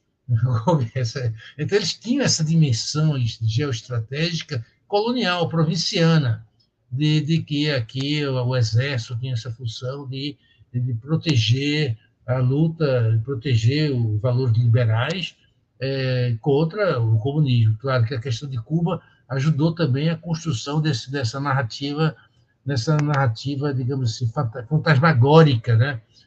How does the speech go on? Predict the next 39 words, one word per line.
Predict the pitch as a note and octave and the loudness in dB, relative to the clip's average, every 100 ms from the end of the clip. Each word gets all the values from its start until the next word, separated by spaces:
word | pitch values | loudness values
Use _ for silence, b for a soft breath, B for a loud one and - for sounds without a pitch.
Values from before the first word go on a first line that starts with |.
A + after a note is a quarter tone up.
| _ | _
Porque | B2+ D3+ | 0 2
as | |
pessoas | A#2 A#2+ E3+ | 2 2 4
não | E3+ | 4
sabem | E3+ E3+ D#3+ | 2 4 6
nem | D#3+ | 4
o | G3 | 2
que | F#3 | -2
é | |
comunismo. | - - G#3 E3 D3+ B2 A#2 | -8 -4 2 4 4 4 4
Você | A2 | 2
pergunta, | B2+ C3 A#2 C3+ B2+ B B | -2 -4 -6 -8 -10 B B
"Ah, | - F#3+ E3 | -2 2 2
o | A#2 | 2
comunismo, | C3 D#3+ D#3 F#3+ G3 C#3 D#3 A#2 | 6 8 10 8 4 2 2 2
os | D#3+ A2+ | -2 -4
comunistas | D#3 D#3 D#3 C3 | 0 0 0 -2
estão | B2 - D#3 C3 | -8 -4 -4 -2
aí | C#3+ | -4
querendo | D3 C#3+ C#3+ | -4 -4 -2
invadir | C3 C3 | -4 -4
o | C#3+ | -4
Brasil." | C#3 E3 | -4 -6
As | A#3 | -6
pessoas | D4 D#4+ | -4 -4
não | |
sabem | - D4+ | -2 -2
o | C#4 | -2
que | |
é | E3 | -2
comunismo. | E3 C3+ B2+ A2 A2 - _ | 0 2 2 0 0 -4 _
Elas | C4+ B3+ | -8 -2
não | B3+ | 0
sabem | B3 | 2
absolutamente | D4 A#3 A#3+ G3 F#3 | 2 0 -2 -2 -6
o | G3+ | -8
que | |
é | A3 | -6
comunismo. | G3 F3 C#3+ | -4 -2 -2